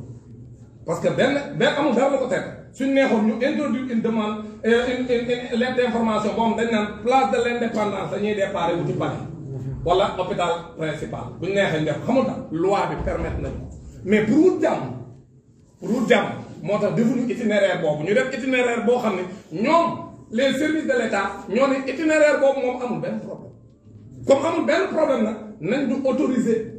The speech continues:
ñu dem def fa sunu, sunu marche pacifique. Jàmm ñooy. Te bu mu bàyyi ba dernière minute mu koy doog a def. Parce que loolu yee fitna lay indi. Day tax nit ñi di waajal ak di xool ni ñuy defee ay pexe te loolu ñun nekkul sunu xel.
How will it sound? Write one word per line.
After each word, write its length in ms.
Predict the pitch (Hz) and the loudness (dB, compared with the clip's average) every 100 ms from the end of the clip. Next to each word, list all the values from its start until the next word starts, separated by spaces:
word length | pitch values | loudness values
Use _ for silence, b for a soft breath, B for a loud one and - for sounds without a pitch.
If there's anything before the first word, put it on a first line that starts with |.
| - 151 | -12 -6
ñu 120 | 180 | -2
dem 240 | 196 180 | -2 -2
def 200 | 190 170 | -4 -2
fa 100 | 180 | -4
sunu, 380 | 170 170 170 165 - - - - - - - 135 | -2 -4 -4 -6 -10 -16 -18 -18 -20 -20 -14 -6
sunu 180 | 165 156 | -2 -2
marche 240 | 147 - - | -2 -6 -8
pacifique. 340 | 135 - - - 147 | -10 -10 -10 -6 0
Jàmm 360 | 190 160 143 139 | 2 2 0 0
ñooy. 160 | 139 - - - 147 113 - - - - | -4 -6 -10 -14 -14 -12 -14 -14 -6 2
Te 80 | 269 | 4
bu 160 | 285 285 | 4 2
mu 60 | |
bàyyi 220 | 277 262 269 | 4 4 2
ba 60 | |
dernière 340 | 233 262 269 240 | 2 2 2 0
minute 240 | 233 - | 0 -2
mu 60 | 208 | -4
koy 120 | 190 | -2
doog 140 | 160 135 | -4 -6
a 20 | 117 | -10
def. 80 | - - - | -14 -14 -8
Parce 140 | 185 | -4
que 60 | 240 | 0
loolu 320 | 226 226 - | 2 2 2
yee 160 | 170 202 | 4 4
fitna 300 | 202 - 185 | 2 -4 -4
lay 120 | 170 139 | -4 -6
indi. 160 | 131 120 | -6 -2
Day 160 | 208 | 0
tax 140 | 220 208 | 2 2
nit 160 | 240 226 | 2 2
ñi 40 | |
di 80 | 226 | 2
waajal 420 | 196 220 220 220 - - | 2 2 2 0 -2 -6
ak 260 | 208 - 190 | -6 -6 -6
di 60 | |
xool 280 | 180 214 202 | -2 0 0
ni 60 | 190 | 0
ñuy 140 | 220 | 0
defee 160 | 208 208 | 0 0
ay 140 | 196 - | 0 -2
pexe 220 | 196 196 | -2 -2
te 60 | 185 | 2
loolu 240 | 180 180 | 2 2
ñun 140 | 170 165 | 0 -4
nekkul 200 | 180 160 | -6 -8
sunu 140 | 160 147 | -8 -10
xel. 180 | 120 | -10